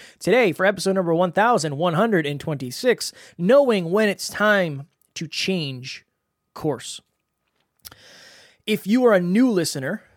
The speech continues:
to Next Level University, you might not know this, but I don't remember when it was. It was August or, no, the, from September to August, Alan and I said that we were gonna lose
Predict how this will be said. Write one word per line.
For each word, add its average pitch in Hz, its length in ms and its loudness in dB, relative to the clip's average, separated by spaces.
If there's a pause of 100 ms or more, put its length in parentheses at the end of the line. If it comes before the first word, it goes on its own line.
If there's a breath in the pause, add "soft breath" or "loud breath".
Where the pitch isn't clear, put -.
to 160 440 0
Next 156 340 -4
Level 135 460 -2
University, 139 760 -4
you 190 200 0
might 175 200 0
not 156 200 -4
know 147 200 -4
this, 147 240 -6
but 165 520 -2 (760)
I 185 60 -2
don't 214 100 2
remember 180 320 0
when 151 160 0
it 135 80 -6
was. 127 400 -2
It 147 100 -6
was 143 880 0 (200)
August 185 760 -4 (800)
or, 170 380 0
no, 156 260 -2 (440)
the, 185 420 0
from 180 260 -2
September 240 840 -2
to - 240 -8
August, 156 540 -2
Alan 170 240 -4
and 160 100 -6
I 147 160 0
said 139 320 -4
that 127 140 -8
we 147 120 0
were 147 80 0
gonna 143 160 -2
lose 135 600 -4